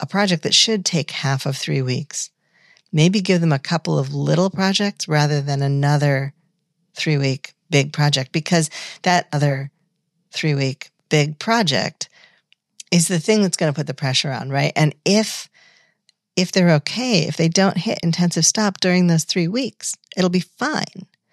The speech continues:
But if they do hit intensive stop during those three weeks, then what's gonna happen is they're not going to have the capacity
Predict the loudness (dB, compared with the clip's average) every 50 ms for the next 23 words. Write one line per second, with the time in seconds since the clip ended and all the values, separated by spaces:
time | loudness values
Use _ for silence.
0 | -20 -20 -20 -20 -12 _ 0 2 2 2 2 2 2 2 2 0 0 -2 -2 0
1 | 0 0 -2 -4 -2 -2 -2 -2 -2 -2 -2 -2 -2 0 0 0 0 -2 0 0
2 | 0 0 2 0 0 -2 -2 -2 0 2 4 4 4 4 2 0 -2 -4 -6 -6
3 | -6 -6 -4 -6 -8 -10 -12 -14 _ -10 -10 -10 -10 -12 _ _ _ _ _ _
4 | _ _ _ _ _ _ _ _ _ _ _ _ _ 0 2 4 4 4 2 2
5 | 0 2 4 4 4 2 0 -2 -4 -4 -6 -6 -6 -6 -8 -10 -12 _ _ _
6 | _ _ _ _ _ _ 0 2 2 2 2 0 0 -2 -4 -8 -10 _ _ _
7 | _ _ _ _ _ _ _ _ _ _ _ _ _ _ _ _ _ _ _ _
8 | _ _ _ _ _ _ _ _ _ _ _ _ _ _ -10 -4 0 2 4 4
9 | 6 4 4 2 0 -2 -2 0 0 0 0 0 -2 -4 -4 -2 0 0 2 2
10 | 0 -2 -2 -4 -6 -8 -6 -4 0 0 0 0 0 -4 -4 -4 -4 -4 -6